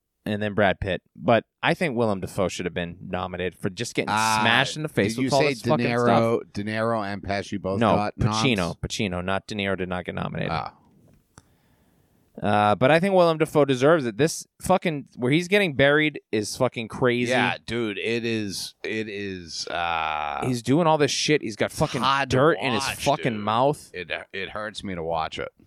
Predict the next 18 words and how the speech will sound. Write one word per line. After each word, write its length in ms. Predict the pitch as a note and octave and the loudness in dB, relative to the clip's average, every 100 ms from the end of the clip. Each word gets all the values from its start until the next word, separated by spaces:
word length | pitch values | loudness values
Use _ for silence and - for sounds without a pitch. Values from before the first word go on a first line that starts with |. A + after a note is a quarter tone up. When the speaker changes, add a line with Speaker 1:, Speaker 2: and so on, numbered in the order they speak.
| _ _ - _ _ _ _ - - - - | _ _ -20 _ _ _ _ -20 -20 -20 -14
Speaker 2:
And 200 | G#2 G#2+ | -8 -4
then, 420 | B2 C3+ C#3 C#3 - - | -4 -4 -6 -10 -14 -12
so, 220 | - A#2 A2+ | -6 -6 -8
so 280 | - - A#2+ | -6 -2 -2
he 80 | A#2 | -2
buries 440 | F#2+ A#2+ C#3 C3+ A#2+ | -2 0 0 -2 -4
him, 300 | A#2+ A2 E2 | -6 -6 -8
and 180 | F#2 | -6
then 200 | A#2 A2+ | -4 -2
he 80 | A#2 | -2
digs 360 | A2 B2 A#2+ D#3 | -2 0 0 0
him 120 | A#2+ | 0
back 280 | G#2 G2+ F#2+ | 2 2 0
up 160 | G2+ - | -4 -4
to 80 | E2 | -8
get 160 | F#2 | -8
the 80 | - | -10
key, 480 | - G2 G2 F2 | -6 -2 -2 -4